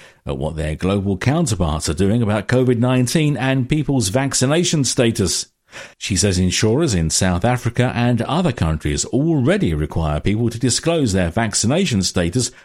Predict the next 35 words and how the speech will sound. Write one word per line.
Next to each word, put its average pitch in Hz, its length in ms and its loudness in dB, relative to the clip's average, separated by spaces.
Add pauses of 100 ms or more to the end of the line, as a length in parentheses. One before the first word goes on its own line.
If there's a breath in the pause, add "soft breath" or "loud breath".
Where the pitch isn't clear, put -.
(120 loud breath)
when 139 240 2
taking 156 420 0
out 98 180 0
life 127 600 0
or 117 280 0
health 90 520 -2
cover. 131 480 0 (560 loud breath)
The - 80 0
C 110 340 2
E 113 60 2
O 147 140 2
of 92 120 -2
Financial 110 560 2
Advice 117 380 0
N 127 260 0
Z 135 260 0
says 135 360 0
New 143 220 2
Zealand-based 110 640 2
insurers 131 480 2
might 135 260 2
well 110 220 2
follow 151 360 0
suit 139 480 2 (320 loud breath)
and 76 220 -2
include 113 460 0
this 92 180 0
information 90 640 0
in 127 200 0
their 131 260 0
underwriting 104 640 2
considerations 123 880 2
for 135 400 2
new 147 600 2
applicants. - 840 -4